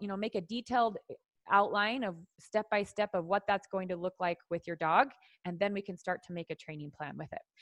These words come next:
The last one I put on here is on leash. So when I'm training a brand new puppy to do this behavior, I put them on leash, a little four foot lightweight leash that they can kind of just drag around. That way, if they were to jump off their bed,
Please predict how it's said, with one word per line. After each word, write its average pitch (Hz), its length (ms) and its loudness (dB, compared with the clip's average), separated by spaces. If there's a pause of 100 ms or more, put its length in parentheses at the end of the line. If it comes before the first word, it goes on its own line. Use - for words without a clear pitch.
(160)
The 240 80 4
last 285 220 8
one 403 100 0
I 359 60 2
put 311 120 2
on 269 120 4
here 262 100 2
is 240 80 2
on 220 240 0
leash. 214 380 -6 (320)
So 262 100 6
when 262 160 6
I'm 415 160 4
training 302 360 0
a 220 60 0
brand 220 260 4
new 233 100 -2
puppy 220 240 -2
to 208 80 0
do 208 120 0
this 196 140 -4
behavior, 185 680 0
I 202 300 4
put 285 140 -2
them 240 160 0
on 233 180 0
leash, 208 320 -4
a 208 60 -4
little 190 280 -2
four 208 200 0
foot 208 240 -2 (300)
lightweight 196 540 0
leash 190 260 -6
that - 80 -16
they 180 80 -6
can 185 200 -14
kind 190 140 -6
of 185 40 -8
just 180 220 -12
drag 180 240 2
around. 226 400 4 (560)
That 359 260 10
way, 214 400 8
if 240 160 2
they 254 140 4
were 254 140 4
to 240 120 0
jump 294 300 6
off 233 180 8
their 196 140 2
bed, 196 400 4